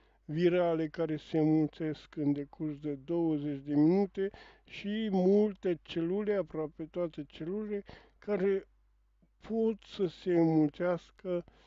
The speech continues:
în timp foarte scurt. Marea majoritate, în cir-, între douăzeci și patruzeci de minute, uh, se pot, uh, multiplica.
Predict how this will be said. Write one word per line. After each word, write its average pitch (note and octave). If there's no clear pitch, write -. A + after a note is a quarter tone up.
în F3
timp F#3
foarte E3
scurt. D3+
Marea D#3+
majoritate, D#3+
în D#3+
cir-, G#3
între F3+
douăzeci E3
și E3+
patruzeci D3+
de D3
minute, C#3
uh, E3+
se E3
pot, G#3+
uh, G3+
multiplica. G3